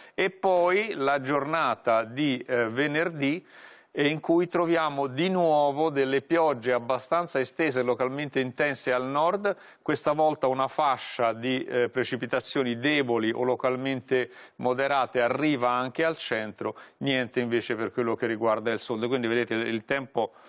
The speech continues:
in qualche modo s-, il maltempo si attenua ma non si risolve, come si dice, insomma, c'è ancora molto movimento.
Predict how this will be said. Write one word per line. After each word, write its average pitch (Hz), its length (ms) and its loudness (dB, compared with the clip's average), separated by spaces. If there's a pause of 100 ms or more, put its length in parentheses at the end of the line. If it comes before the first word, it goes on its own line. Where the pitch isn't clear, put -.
(260)
in 120 600 -2
qualche 127 240 -2
modo 131 260 0
s-, - 140 -12
il 123 240 -4
maltempo 127 420 -2
si 127 140 -4
attenua 123 480 -2
ma 113 300 -2
non 127 240 -2
si 127 340 -4
risolve, 101 640 -2
come 98 160 -6
si 104 140 -8
dice, 95 240 -6
insomma, 107 240 -4 (280)
c'è - 180 -2
ancora 120 440 0
molto 113 520 -4 (360)
movimento. 113 800 -4